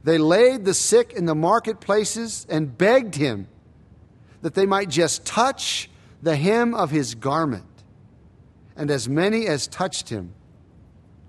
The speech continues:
were made well. You see, on this occasion, the people didn't ask Jesus to touch them, to heal them.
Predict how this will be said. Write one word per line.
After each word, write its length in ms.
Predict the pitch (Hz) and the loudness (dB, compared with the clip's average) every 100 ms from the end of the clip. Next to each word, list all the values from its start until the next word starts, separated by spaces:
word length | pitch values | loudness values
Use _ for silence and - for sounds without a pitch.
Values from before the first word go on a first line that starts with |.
| - | -8
were 120 | 123 | -4
made 260 | 120 117 | -2 -4
well. 320 | 107 104 87 - - - - - - - _ _ - _ _ - - - - - - - - | -4 -8 -8 -16 -20 -20 -20 -20 -20 -20 _ _ -20 _ _ -20 -20 -20 -20 -20 -20 -20 -8
You 80 | 165 | -4
see, 240 | - 247 | 0 2
on 140 | 220 | 2
this 200 | 220 285 | 2 -2
occasion, 640 | 247 - 262 277 170 185 208 - - - - | -2 0 0 2 0 0 -2 -12 -20 -20 -4
the 100 | 180 | -2
people 380 | 233 302 294 208 | 2 2 4 2
didn't 260 | 196 254 | 2 2
ask 300 | 220 240 202 | 4 2 0
Jesus 460 | 160 240 233 185 - | 0 2 2 0 0
to 160 | 208 | -2
touch 460 | 196 - 254 - - | -2 0 0 0 0
them, 440 | 175 156 170 214 196 - - - - - - | 2 4 2 0 -4 -14 -20 -20 -20 -20 -2
to 80 | 180 | 0
heal 300 | 165 233 190 | 4 4 4
them. 240 | 131 90 | 2 -4